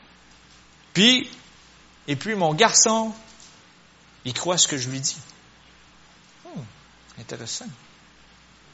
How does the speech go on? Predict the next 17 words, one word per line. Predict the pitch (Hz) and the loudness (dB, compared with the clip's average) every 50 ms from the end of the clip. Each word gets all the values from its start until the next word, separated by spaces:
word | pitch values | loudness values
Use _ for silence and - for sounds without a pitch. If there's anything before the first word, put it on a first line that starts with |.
| - - - - - - - - | -20 -20 -20 -20 -20 -20 -20 -10
Parce | - 139 - - | -4 0 0 2
qu'il | - - | 4 4
se | - 165 | 4 4
rappelle | 147 - 220 214 | 2 0 0 -2
des | 185 147 131 | -2 -2 -2
choses | 117 - 185 175 147 | -2 -2 -2 -2 -4
déjà | 135 123 123 147 | -4 -6 -6 -6
à | 139 | -6
son | 135 - 117 120 127 | -8 -8 -10 -10 -10
âge. | - - - - - - - - - - - - - - - - - - - - - - - - - - - - - - - - - - - - - - - - - - - _ - - - - _ - - - - - - - - - - - - - - | -12 -14 -16 -18 -20 -20 -20 -20 -20 -20 -20 -20 -20 -20 -20 -20 -20 -20 -20 -20 -20 -20 -20 -20 -20 -20 -20 -20 -20 -20 -20 -20 -20 -20 -20 -20 -20 -20 -20 -20 -20 -20 -20 _ -20 -20 -20 -20 _ -20 -20 -20 -20 -20 -20 -20 -20 -20 -20 -20 -20 -14 -8
Il | 135 131 | -8 -6
croit | 123 - - - 113 98 | -6 -6 -6 -6 -4 -2
ce | - - | -2 -4
que | - 123 | -4 -6
je | 113 110 113 | -10 -10 -12
lui | 113 104 | -12 -12
dis. | 117 147 160 | -12 -12 -14